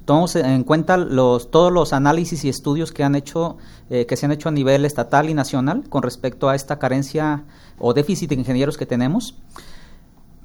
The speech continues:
Y también tomamos mucho en cuenta, eh, a los empleadores.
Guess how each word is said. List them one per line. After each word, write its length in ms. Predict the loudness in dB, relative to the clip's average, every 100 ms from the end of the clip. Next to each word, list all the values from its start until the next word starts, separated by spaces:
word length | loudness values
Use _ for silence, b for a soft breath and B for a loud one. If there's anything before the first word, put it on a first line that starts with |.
| -2
Y 100 | 0
también 440 | 4 4 6 4 2
tomamos 540 | 2 2 2 0 -2
mucho 260 | -2 0 -2
en 80 | 0
cuenta, 560 | 0 0 0 0 2
eh, 80 | 2
a 240 | 2 2 2
los 180 | 0
empleadores. 600 | -2 0 0 -2 -6 -14